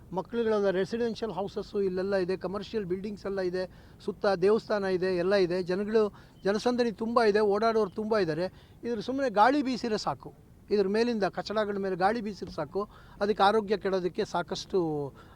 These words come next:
ಆ, ತೊಂದರೆಗಳು ಉಂಟಾಗುತ್ತೆ ಜನಕ್ಕೋಸ್ಕರವಾಗಿ. ಅದಕ್ಕೆ ಡಿ ಸಿ ಅವ್ರಿಗೆ ಮತ್ತು ಅವರಲ್ಲಿ ಯಾರಿಗೆ ಬರುತ್ತೆ ಅನ್ನೋದೊಂದು ಜಿಜ್ಞಾಸೆ ಇತ್ತು, ಇವತ್ತು ಅದನ್ನು ಕ್ಲಿಯರ್ ಮಾಡಿದ್ದೀನಿ. ಅದು ಸಿ ಇ ಒ ಇವತ್ತು ಡಿ ಸಿ ಅವರು ನಾನು ಅದನ್ನು ಆರ್ಡರ್ ಪಾಸ್ ಮಾಡಿ ಕಮ್ಮಿ ಇವ್ರಿಗೆ ವ-, ಹಸ್ತ-, ಹಸ್ತಾಂತರ ಮಾಡ್ತೀವಿ ಅಂತ ಹೇಳಿದ್ದಾರೆ.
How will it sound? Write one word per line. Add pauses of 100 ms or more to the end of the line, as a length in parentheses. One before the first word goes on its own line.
(100)
ಆ,
ತೊಂದರೆಗಳು
ಉಂಟಾಗುತ್ತೆ
ಜನಕ್ಕೋಸ್ಕರವಾಗಿ. (400)
ಅದಕ್ಕೆ
ಡಿ
ಸಿ
ಅವ್ರಿಗೆ
ಮತ್ತು
ಅವರಲ್ಲಿ (200)
ಯಾರಿಗೆ
ಬರುತ್ತೆ
ಅನ್ನೋದೊಂದು
ಜಿಜ್ಞಾಸೆ
ಇತ್ತು,
ಇವತ್ತು
ಅದನ್ನು
ಕ್ಲಿಯರ್
ಮಾಡಿದ್ದೀನಿ. (400)
ಅದು
ಸಿ
ಇ
ಒ
ಇವತ್ತು
ಡಿ
ಸಿ
ಅವರು
ನಾನು (320)
ಅದನ್ನು
ಆರ್ಡರ್
ಪಾಸ್
ಮಾಡಿ (280)
ಕಮ್ಮಿ
ಇವ್ರಿಗೆ
ವ-,
ಹಸ್ತ-,
ಹಸ್ತಾಂತರ
ಮಾಡ್ತೀವಿ
ಅಂತ
ಹೇಳಿದ್ದಾರೆ.